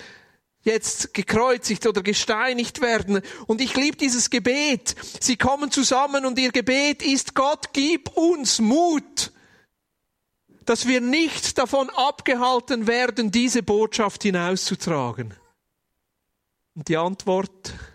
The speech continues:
ein kleines Erdbeben, und sie werden vom Geist erfüllt.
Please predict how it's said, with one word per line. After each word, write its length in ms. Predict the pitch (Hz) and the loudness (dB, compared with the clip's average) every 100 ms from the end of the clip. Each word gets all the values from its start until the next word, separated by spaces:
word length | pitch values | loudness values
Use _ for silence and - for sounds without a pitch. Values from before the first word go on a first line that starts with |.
| _ _ _ _ _ _ - | _ _ _ _ _ _ -20
ein 60 | - | -6
kleines 400 | 160 160 151 165 | -4 -4 -2 -2
Erdbeben, 760 | 151 165 - 170 175 143 156 - - _ _ - - - _ - | -2 -4 -6 -2 -2 -2 -6 -8 -18 _ _ -20 -20 -20 _ -14
und 120 | 139 | -6
sie 140 | 165 | -2
werden 280 | 143 143 143 | -2 -4 -6
vom 140 | 156 | -8
Geist 400 | 143 143 151 - | -6 -4 -4 -6
erfüllt. 680 | - - 135 120 - - | -8 -8 -6 -8 -10 -12